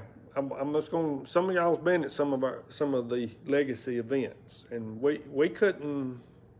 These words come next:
find the best way to feed two hundred fifty. Would it be best to make one big line and have all two hundred fifty people line up and get their food one at a time? Would it be better for us,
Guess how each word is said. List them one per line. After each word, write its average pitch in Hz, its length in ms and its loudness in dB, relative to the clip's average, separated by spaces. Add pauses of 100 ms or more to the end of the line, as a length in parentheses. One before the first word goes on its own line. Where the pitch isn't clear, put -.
(200)
find 156 480 4
the 131 40 4
best 139 380 6
way 135 600 8 (920)
to - 60 -14
feed 123 760 6 (1600)
two 151 180 6
hundred 139 300 4
fifty. - 380 2 (2250)
Would 143 120 10
it 139 140 2
be 170 140 12
best 170 420 10
to 147 60 -2
make 165 260 6
one 165 260 6
big 170 240 6
line 175 500 8
and 151 100 0
have 160 200 2
all 160 180 4
two 165 180 2
hundred 165 200 0
fifty 170 200 2
people 170 280 0
line 165 300 2
up 170 240 4
and 143 80 -8
get 147 160 -2
their 120 80 -8
food 151 320 4
one 147 160 0
at 139 80 -6
a - 40 -18
time? 123 480 -2
Would 139 120 8
it 139 100 -2
be 160 120 10
better 175 480 12
for 147 520 6
us, 165 200 6